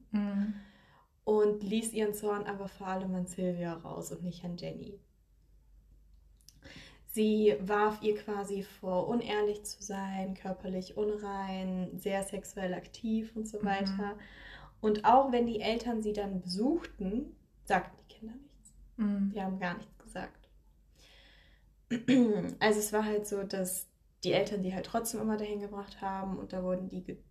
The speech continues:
Speaker 2: äh, körperlich gezüchtigt und, ähm, dann erlaubte Gertrude es irgendwann ihren Kindern, Sylvia und Jenny, zu misshandeln und zu
Speaker 1: Mhm.
Speaker 2: schlagen.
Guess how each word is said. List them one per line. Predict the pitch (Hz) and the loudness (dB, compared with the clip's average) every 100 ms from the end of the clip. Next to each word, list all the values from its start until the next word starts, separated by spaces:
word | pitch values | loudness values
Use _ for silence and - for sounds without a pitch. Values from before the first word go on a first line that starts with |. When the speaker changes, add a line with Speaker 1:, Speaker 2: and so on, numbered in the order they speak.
| - | -8
Speaker 2:
äh, | 202 196 190 | -2 -2 -2
körperlich | 202 196 190 185 - | -4 -6 -6 -10 -14
gezüchtigt | - - 247 233 233 220 214 - - - | -12 0 2 2 0 2 2 0 -12 -6
und, | 185 180 180 180 180 185 - - | -2 0 0 -2 -4 -8 -12 -8
ähm, | 185 180 180 185 - - - - - - - - - - - - - - - - - - - | -4 -4 -4 -8 -12 -20 -20 -20 -20 -20 -20 -20 -20 -20 -20 -20 -20 -20 -20 -20 -20 -20 -2
dann | 233 226 226 220 | 6 6 6 4
erlaubte | 208 202 202 208 208 | 2 4 2 2 -2
Gertrude | 196 190 208 202 196 | -2 -4 -4 -2 0
es | 196 190 - | -2 -4 -4
irgendwann | 202 196 190 185 185 | -4 -4 -6 -4 -4
ihren | 190 185 185 | -2 -4 -4
Kindern, | - 208 208 208 220 | -6 -6 -2 0 0
Sylvia | 233 233 226 226 | -2 -6 -6 -6
und | 226 226 - - - | -6 -8 -12 -20 -6
Jenny, | 208 208 220 | -2 0 0
zu | 214 233 | -2 -6
misshandeln | 233 - 233 233 240 233 | -8 -10 -8 -6 -4 -4
und | 240 | -6
zu | - | 2
Speaker 1:
Mhm. | 214 | 4
Speaker 2:
schlagen. | 214 214 247 254 | 4 4 0 -2